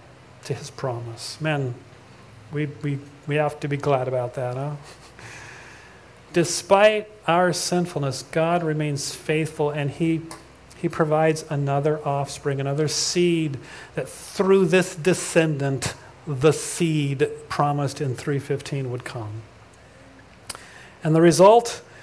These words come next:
in verse twenty-six is, is clear. "To Seth, to him also a son was born, and he called his name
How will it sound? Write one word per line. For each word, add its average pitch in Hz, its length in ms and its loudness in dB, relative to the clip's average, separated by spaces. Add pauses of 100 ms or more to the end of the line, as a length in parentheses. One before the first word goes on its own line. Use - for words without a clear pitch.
(400)
in 156 160 0
verse 160 240 4
twenty-six - 1160 0 (300)
is, 143 680 0
is 139 180 0
clear. 143 1080 2
"To 156 140 4
Seth, 196 680 0 (640)
to 165 100 2
him 185 200 4
also 185 360 4
a 151 40 4
son 180 300 2
was 190 160 -2
born, 151 300 2
and 143 140 0
he 151 100 0
called 170 360 4
his 175 140 0
name 165 220 2